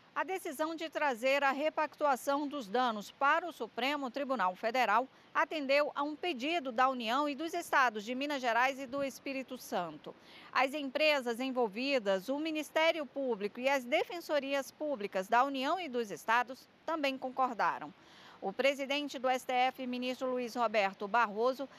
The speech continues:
levou em consideração o argumento de que a tragédia afetou diversos entes da federação e o acordo trata de reparação de danos ambientais e sociais de larga escala que impactam comunidades e pessoas em situação de vulnerabilidade.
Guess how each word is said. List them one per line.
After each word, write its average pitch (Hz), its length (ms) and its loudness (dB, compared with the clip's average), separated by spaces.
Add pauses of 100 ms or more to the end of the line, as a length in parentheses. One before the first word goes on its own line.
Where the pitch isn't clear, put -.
(120)
levou 294 560 4
em 262 120 0
consideração 269 920 0
o 302 60 4
argumento 294 680 0
de 226 140 -8
que 277 140 -2
a 269 120 4
tragédia 269 680 2 (220)
afetou 302 520 2
diversos 285 720 0
entes 269 280 -4
da 269 140 2
federação 262 680 0 (320)
e 320 80 -6
o 349 100 2
acordo 277 540 4
trata 262 400 2
de 233 140 -4
reparação 254 600 0
de 247 120 -6
danos 240 360 -2
ambientais 240 720 2
e 254 100 -6
sociais 214 580 0
de 233 140 -2
larga 269 440 0
escala 247 540 0 (300)
que 330 120 -8
impactam 247 760 0 (240)
comunidades 262 880 0
e 294 80 -8
pessoas 269 520 -2
em 262 80 -6
situação 302 540 -4
de 202 80 -6
vulnerabilidade. 196 1080 0